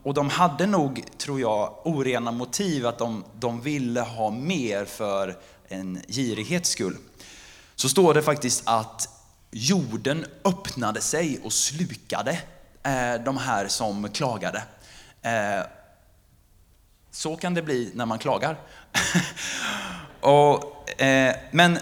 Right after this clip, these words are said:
det står också att några utav de här, ehm, överlevde. Det var inte liksom hela Koras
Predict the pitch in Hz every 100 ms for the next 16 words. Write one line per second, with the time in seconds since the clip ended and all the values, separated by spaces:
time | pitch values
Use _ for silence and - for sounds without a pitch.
0 | - 165 170 190 185 - 151 143 147 160
1 | 151 147 156 156 160 156 143 131 123 -
2 | - 120 123 117 113 110 104 - - -
3 | 127 107 101 107 151 139 131 131 131 120
4 | - 123 - 143 117 113 131 - 131 110
5 | 101 - -